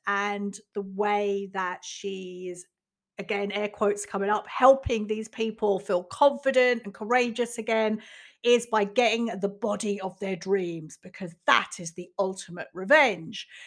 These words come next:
And then that started me thinking about people in the media that we see over and over again. They reinvent themselves. They may do a different hair style, or they do, they dress differently.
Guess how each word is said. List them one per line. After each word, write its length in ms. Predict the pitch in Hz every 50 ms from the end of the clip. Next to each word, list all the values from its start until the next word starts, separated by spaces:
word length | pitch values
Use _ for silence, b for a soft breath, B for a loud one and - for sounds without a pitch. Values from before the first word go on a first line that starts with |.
| B B B B B B -
And 100 | 247 254
then 340 | 277 277 269 269 262 240 - _ -
that 180 | 220 - -
started 460 | - - 226 214 214 220 214 220 196 -
me 100 | 202 202
thinking 600 | 202 - 220 208 214 202 - 214 196 190 190 185 - -
about 440 | 170 185 185 185 180 180 175 160 - - _
people 600 | - - 247 247 233 - - 226 208 208 208 196
in 200 | - 202 202 196
the 80 | 202 208
media 600 | 233 294 330 330 285 269 247 214 190 185 175 175 202
that 120 | 180 - -
we 120 | 208 208 202
see 320 | 202 - - 220 202 196
over 280 | 190 190 196 202 208 208
and 100 | 196 190
over 220 | 185 185 - 208
again. 360 | 202 208 269 262 247 226 220
They 140 | 208 208 208
reinvent 640 | 202 208 247 269 277 262 240 233 220 262 254 240 214
themselves. 720 | 208 214 214 208 - - 202 180 185 170 156 165 190 - -
They 140 | - 196 196
may 240 | 196 196 196 196 196
do 160 | 196 208 196
a 60 | 196
different 320 | 196 240 - - 233 214 -
hair 680 | - - - 277 262 247 233 214 - 185 170 170 175 180 B B B B B B B _
style, 600 | - - - 226 208 196 196 190 185 185 180 - -
or 260 | 185 190 196 190 190
they 160 | 196 190 196
do, 540 | 196 - - 226 220 220 214 208 214 208 208 - _ _
they 160 | 226 220 214 202
dress 460 | - - 233 262 277 277 - - -
differently. 720 | - 226 202 - - 202 - - 165 170 160 151 165 165